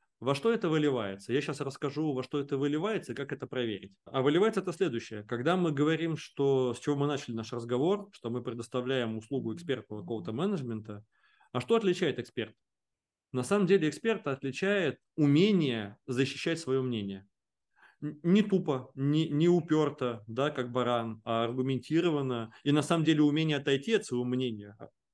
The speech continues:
под нормальными рациональными аргументами другой стороны, это тоже как бы экспертная какая-то история. У нас существует в нашей культуре, когда мы говорим об у-,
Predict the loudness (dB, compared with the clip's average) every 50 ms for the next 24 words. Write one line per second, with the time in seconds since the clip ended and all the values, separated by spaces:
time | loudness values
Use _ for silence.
0 | _ -2 -2 -2 -2 -6 -16 _ _ _ _ -2 0 2 4 4 4 2 2 0
1 | -2 -2 -4 -6 -6 -6 -6 -4 -4 -4 -4 -4 -4 -4 -4 -2 -2 -2 -2 -2
2 | -4 -6 -8 -10 -8 -8 -6 -6 -6 -8 -8 -8 -6 -6 -6 -6 -6 -6 -4 -2
3 | -2 -2 -4 -6 -8 -10 -8 -8 -8 -10 -10 -8 -8 -8 -8 -8 -10 -12 -12 -14
4 | -12 -12 -12 -12 -10 -12 -14 -12 -10 -10 -10 -10 -12 -16 -20 _ _ _ -4 0
5 | 2 2 2 0 -2 -4 -8 -4 -4 -4 -4 -4 -6 -6 -4 -2 0 0 0 -2
6 | -4 -4 -6 -4 -4 -6 -6 -4 -6 -6 -4 -4 -2 -2 0 -2 -2 -2 -2 -2
7 | -2 -2 -2 -2 -2 -2 0 0 0 0 0 -2 -2 -2 -4 -2 -2 -4 -4 -4